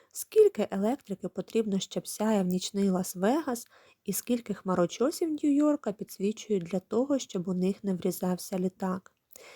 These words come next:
Такий у Єви Лізи був спосіб подорожувати, і такі факти цікавили її найбільше. Сама ж вона ніколи не виходила на двір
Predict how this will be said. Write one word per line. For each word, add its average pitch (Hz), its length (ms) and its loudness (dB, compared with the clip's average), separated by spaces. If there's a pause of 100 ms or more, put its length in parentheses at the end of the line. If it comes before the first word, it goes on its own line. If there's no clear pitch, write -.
(240)
Такий 277 420 2 (100)
у 220 80 2
Єви 190 400 4
Лізи 247 400 2
був 202 240 -2
спосіб - 520 -2
подорожувати, 196 1040 0 (480)
і 202 80 -4
такі 202 340 0
факти 233 540 0
цікавили 202 720 2
її 180 400 -2
найбільше. 175 800 0 (1300)
Сама 233 440 0
ж 294 120 2
вона 208 240 4
ніколи 277 560 2
не 254 120 2
виходила 202 600 2
на 180 140 2
двір 202 420 -2